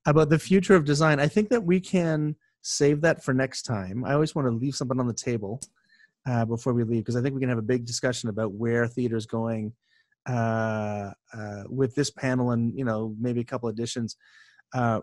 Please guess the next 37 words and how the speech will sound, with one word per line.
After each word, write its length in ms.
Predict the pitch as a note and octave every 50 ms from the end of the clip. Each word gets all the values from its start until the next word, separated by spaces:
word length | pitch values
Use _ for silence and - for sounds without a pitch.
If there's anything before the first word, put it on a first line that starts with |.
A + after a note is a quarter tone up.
| - _
for 140 | - -
the 100 | A#2 B2
next 240 | B2 B2 G#2 - -
time. 220 | - D3 A#2+ A2+ G#2+
So 120 | - C3+
I 40 | C3
wanna 260 | C3+ D3 D3 D3 C3 - _ _ _ _ _
thank 280 | - C#3+ C#3+ C#3+ - -
you 360 | C#3+ C3 B2 A#2 A#2 A2 - - _ -
all 300 | B2+ C#3 D#3 F3 E3+ D3+
for 300 | - - - B2 A#2 A2 G#2+ G#2 -
being 260 | B2+ C3+ D#3+ F3+ F3+
here 240 | D3 A#2+ A2 F#2+ F#2+
tonight. 440 | - - G#2+ F#2+ F#2+ G#2+ E3 F#3+ - - _ _ _ _ _ _ _ - - _ _ _ -
Um, 600 | C3 B2+ B2 B2 A#2+ A#2+ A#2 G#2+ G#2+ G#2+ G#2+ - -
it's 220 | - C3 - -
another 420 | C3 A#2+ A#2+ B2+ C3 C#3 C3+ C3 A#2+
really 300 | A2 A#2+ C3 B2 C3 B2+
interesting 340 | A#2+ B2+ A#2+ - C3+ A#2+
discussion. 640 | G#2+ A2+ - - A#2+ A2 G#2+ - B2+ A#2+ C#3 D3+ - _ _ _ _ _ _ _ _ _ _ _ _ _ _ _ - - _ _ _ _ _ _ _
And, 840 | - D3 C#3+ C3+ C3+ C3 C3 B2+ B2+ B2+ B2 A#2+ A#2+ A#2+ A#2 A#2 - - -
uh, 600 | - C3+ B2+ A#2+ A#2 A2+ A2+ A2 A2 A2 A2 G#2+ - - _ _ _ _
I, 180 | - A#2+ A#2+ A#2 -
I 100 | B2 B2+
was, 300 | B2+ A#2+ A2+ G#2 - - -
I 120 | - B2+ A#2+
was 340 | A2+ A#2 G#2+ - - - _ _
in 120 | - D3 A#2+
cap-, 280 | - - - D3 C#3+ -
uh, 100 | B2+ B2+ - -
captivated 500 | - - G3+ - F3+ E3 E3+ D#3+ C#3+ B2+
by 120 | C#3 B2+
all 160 | A#2+ B2 B2+
of 80 | A#2 G#2+
you. 160 | G#2 G2+ G#2 - - - - - - _
Uh, 340 | - C#3 C3+ B2+ B2 B2+ B2+ -
and 440 | - C#3+ C#3 C3+ C3 C3 C3 B2 -